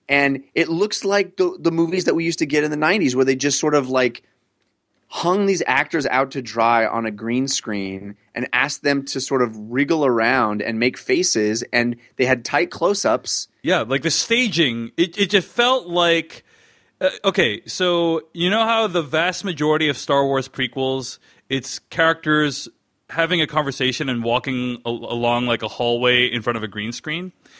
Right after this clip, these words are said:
Speaker 2: It felt like you're using that aesthetic and applying it to a major superhero finale,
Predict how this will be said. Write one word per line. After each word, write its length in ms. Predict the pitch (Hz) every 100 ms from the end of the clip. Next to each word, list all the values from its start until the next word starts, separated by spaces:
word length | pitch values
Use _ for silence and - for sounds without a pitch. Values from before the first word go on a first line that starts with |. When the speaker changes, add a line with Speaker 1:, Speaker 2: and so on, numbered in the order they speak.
| - - _
Speaker 2:
It 120 | 175
felt 160 | - 269
like 240 | 247 165
you're 100 | 180
using 420 | 175 170 208 196 165
that 240 | 143 180
aesthetic 580 | 175 - - 165 123 113 -
and 80 | 131
applying 560 | 127 - 165 165 160
it 160 | 147 -
to 480 | - 139 123 120 120 _ _ -
a 120 | 139
major 420 | 139 147 151 143
superhero 680 | 139 160 147 131 135 127 123
finale, 800 | - 131 117 117 110 101 92